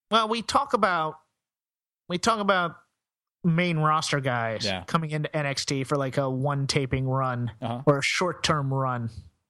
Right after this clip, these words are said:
Speaker 1: I'm gonna pose this question to you, and it sounds like a dumb question on its face. Them pushing Kevin Owens this quickly into the main event program in N X T,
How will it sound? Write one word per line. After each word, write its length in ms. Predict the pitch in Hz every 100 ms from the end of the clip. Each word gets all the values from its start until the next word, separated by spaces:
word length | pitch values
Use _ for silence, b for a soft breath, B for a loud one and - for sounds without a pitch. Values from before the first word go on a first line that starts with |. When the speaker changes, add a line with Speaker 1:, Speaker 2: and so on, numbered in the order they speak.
| _ b b b b b b _ _ _ _ _ _ _ _
Speaker 1:
I'm 100 | -
gonna 180 | 202 285
pose 360 | 254 - 220 190
this 160 | 190
question 420 | - 180 165 - 143
to 80 |
you, 180 | 127 110 107
and 140 | 139
it 100 | 139
sounds 240 | - 208 208
like 80 |
a 140 | 175 156
dumb 360 | 127 143 151
question 460 | 160 170 160 - 170
on 160 | 143 131
its 180 | 120
face. 540 | - - 127 135 - - _ _ _ _ _ _ - B B B B B B _ _ -
Them 240 | 220 349
pushing 400 | - 285 - 233
Kevin 340 | - 226 208
Owens 380 | 180 180 160 135
this 180 | 147 165
quickly 400 | - 170 - 147
into 140 | 143
the 100 | 135
main 220 | 139 156 151
event 320 | 135 135 123
program 600 | 143 135 127 117 110 104 - _ _ _ _
in 140 | 156 147
N 120 | 143
X 280 | 131 - -
T, 420 | - 127 110